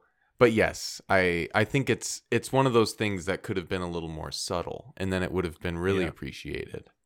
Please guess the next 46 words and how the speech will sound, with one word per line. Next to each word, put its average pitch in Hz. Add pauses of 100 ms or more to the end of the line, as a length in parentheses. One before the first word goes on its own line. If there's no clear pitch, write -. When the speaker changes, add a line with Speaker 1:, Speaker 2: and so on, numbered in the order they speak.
(120)
Speaker 2:
Yeah. 85 (340)
Speaker 1:
Yeah, 80
there's 143
a 165
lot 147
of 107
that 95
in 87
this 85
movie 78
where 85
it's -
like, 85 (400)
"Oh, 135
you 123
know 220
what 208
would 160
be 156
great 156
if -
we 135
did 143
this? - (120)
All 127
right, 127
do 127
it 123
ten 123
times," 117 (160)
you 95
know? 95
Speaker 2:
<laughs> - (260)
Right, 110
yes, -
yeah. 104 (500)
Did 156
you 214
notice 220
that 104 (180)
pretty 131
much 110
all 113
of 104
the 107
music, 104